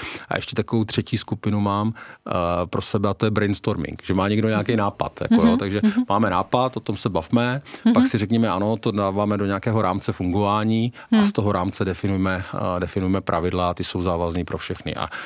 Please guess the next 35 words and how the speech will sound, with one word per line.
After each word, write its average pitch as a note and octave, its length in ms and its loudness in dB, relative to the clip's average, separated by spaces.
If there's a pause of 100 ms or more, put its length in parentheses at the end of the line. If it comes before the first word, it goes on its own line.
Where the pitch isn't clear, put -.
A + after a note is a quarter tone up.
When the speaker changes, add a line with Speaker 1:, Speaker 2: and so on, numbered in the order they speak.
(200)
Speaker 1:
pořád F#2 300 -2
vycházím F2+ 420 -2
z - 60 -10
toho, F2+ 200 -2
že F2+ 100 -2
to F#2+ 140 -4
je F#2+ 60 0
dostatečně F2+ 580 -4
flexibilní F#2 680 -2
pro E2+ 140 -6
to, F#2+ 120 -4
aby F2 160 -4
se - 120 -8
sto-, - 220 -4
v - 100 -12
tom F#2+ 180 -2
lidi F2+ 220 0
našli F#2 480 -2
a, F2+ 140 -2 (260)
Speaker 2:
Hmm. G#3+ 180 4
Speaker 1:
a E2+ 160 -2
nebylo F2 340 -2
to F2 100 -8
takový F2+ 340 -4
to, F2+ 140 -2
že, F2 180 -2 (500)
eh, E2+ 540 -2
jenom E2+ 200 0
z F2+ 60 -2
donucení F2 540 0
je E2 100 -2
někam, E2 400 -2 (160)
eh, F2 220 -4
tlačíte. - 480 -6 (360)
Speaker 2:
Jasně. F3+ 440 -2